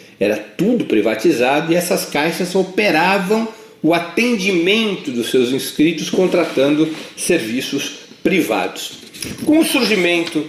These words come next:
do Ministério da Educação e Saúde, com a Revolução de trinta, as caps viram os famosos iapes, os Institutos de Aposentadoria e Pensão. Na lógica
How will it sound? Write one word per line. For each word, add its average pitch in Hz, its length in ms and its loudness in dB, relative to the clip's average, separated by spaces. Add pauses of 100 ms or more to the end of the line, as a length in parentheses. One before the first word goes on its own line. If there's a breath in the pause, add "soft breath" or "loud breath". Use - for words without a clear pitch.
(120)
do 143 120 0
Ministério 160 800 2
da 123 100 2
Educação 120 800 0 (340 loud breath)
e 135 80 2
Saúde, 143 580 2
com 139 120 2
a 135 40 0
Revolução 120 500 0
de 98 140 0
trinta, 170 520 0 (300 loud breath)
as - 340 -4
caps 285 500 0
viram 180 320 4
os 180 120 -2
famosos 156 800 0
iapes, - 840 -2
os 139 160 2
Institutos 190 920 0
de 127 60 2
Aposentadoria 117 920 0
e - 100 -2
Pensão. 98 500 -2 (320 loud breath)
Na 156 160 2
lógica 135 760 0